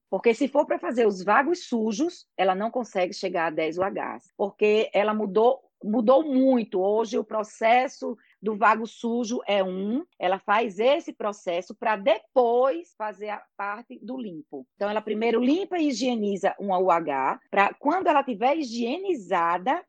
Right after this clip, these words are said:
outra camareira entrar só pra fazer a arrumação de cama, pra faz-, colocar os amenities no quarto, colocar as toalhas, frigobar. Então, é quando o quarto já está todo pronto. É, é justamente como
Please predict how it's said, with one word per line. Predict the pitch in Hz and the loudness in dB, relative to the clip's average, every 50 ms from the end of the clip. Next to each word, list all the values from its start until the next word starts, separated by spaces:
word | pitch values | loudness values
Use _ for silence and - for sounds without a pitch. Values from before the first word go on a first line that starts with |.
| _ | _
outra | - 247 277 349 392 415 - - - 403 392 | 2 4 4 4 4 0 -2 -4 -6 -6 -6
camareira | - - 349 349 320 294 269 247 240 220 196 180 175 175 175 175 180 196 196 220 240 277 - _ | -6 -6 -8 -6 -4 -4 -4 -2 -2 -2 -2 -2 -2 -2 -2 -2 -4 -4 -4 -6 -6 -6 -8 _
entrar | - 233 285 320 - - 247 - 175 170 175 190 220 - | -10 -8 -8 -10 -10 -6 -2 -2 0 0 0 -2 -4 -6
só | - - 220 220 | -6 -8 -8 -6
pra | 240 240 220 | -6 -10 -10
fazer | - 220 190 202 208 | -10 -12 -8 -6 -4
a | 196 | -4
arrumação | 185 190 190 175 175 175 - - 151 156 - | -6 -6 _ _ -16 -16 -16 -16 -20 -16 -16
de | 226 | -18
cama, | - - 254 240 220 214 208 202 202 196 185 180 180 180 180 175 175 _ _ | -14 -6 -6 -4 -4 -4 -4 -6 -6 -6 -8 -8 -6 -6 -6 -6 -8 _ _
pra | - 180 180 | -4 -4 -4
faz-, | - 196 190 185 180 | 0 0 -2 -2 0
colocar | - 196 190 190 185 - 180 160 | 0 0 2 2 2 4 2 2
os | 165 156 - | 2 2 2
amenities | 214 226 254 247 233 226 220 214 208 202 196 190 190 196 185 196 180 - | 2 2 2 2 -2 -2 -2 -2 -2 -2 -4 -4 -6 -6 -6 -8 -10 -10
no | 190 175 175 - - | -6 -6 -6 -6 -2
quarto, | - 208 196 190 185 185 180 185 180 - 185 180 - - _ _ | 4 6 6 8 8 6 4 2 -2 -6 -8 -8 -8 -16 _ _
colocar | - 170 170 170 175 - 190 170 160 - | 0 2 2 2 0 2 2 0 0 2
as | - 175 - - | 0 -4 -6 -4
toalhas, | - 226 233 226 208 202 202 196 196 185 185 190 185 190 190 _ _ | -4 0 2 4 4 4 2 2 0 -2 -2 -2 -4 -4 -6 _ _
frigobar. | - 190 175 190 214 254 214 202 208 196 190 190 185 185 180 180 _ _ _ _ _ | -6 -6 0 2 0 0 2 0 0 0 2 0 0 -2 -4 -6 _ _ _ _ _
Então, | 208 202 - 233 220 - | -18 -10 -10 -10 -8 -8
é | - 214 | -10 -12
quando | - 247 262 269 302 | -8 -8 -8 -8 -8
o | - _ | -10 _
quarto | - 214 214 240 277 - 247 | -4 -4 -2 -2 -4 -8 -10
já | 233 269 | -10 -10
está | 254 - - 233 | -10 -6 -8 -8
todo | 220 - 233 226 285 294 | -6 -6 -8 -8 -8 -10
pronto. | - 320 285 254 247 269 254 - 233 180 - _ _ _ _ - | -8 -6 -4 -2 -2 -2 -4 -6 -10 -10 -10 _ _ _ _ -6
É, | 277 277 285 - 330 | -6 -6 -4 -4 -4
é | 311 | -4
justamente | 302 370 294 - 320 285 262 262 262 277 254 285 254 _ | -4 -8 -6 -4 -4 -2 -2 -2 -4 -4 -4 -6 -8 _
como | 262 262 247 233 233 240 247 262 - | -4 -2 -2 -2 -2 -4 -6 -6 -8